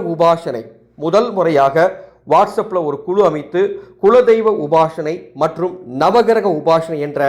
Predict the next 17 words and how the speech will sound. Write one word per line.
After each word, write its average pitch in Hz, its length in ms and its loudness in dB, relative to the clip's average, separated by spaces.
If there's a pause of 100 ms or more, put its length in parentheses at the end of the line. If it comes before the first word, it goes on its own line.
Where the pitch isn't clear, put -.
(340)
இரண்டு 214 440 4 (140)
அற்புதமான 220 720 0
WhatsApp 180 420 0
பயிற்சிகளை 143 400 -4
தரப்போறேன். 143 540 0 (200)
விவரங்கள் 208 640 2
தெரிய 175 360 0
WhatsApp 170 360 0
எண்ணில் 165 300 -6
தொடர்பு 196 260 0
கொள்ளுங்கள். 113 340 -4
மீண்டும் 190 420 2
அடுத்த 202 300 0
ஒரு 165 160 0
ஆன்மீக 156 540 -2
தகவலோடு 131 400 -2
சந்திக்கிறேன். 135 400 -4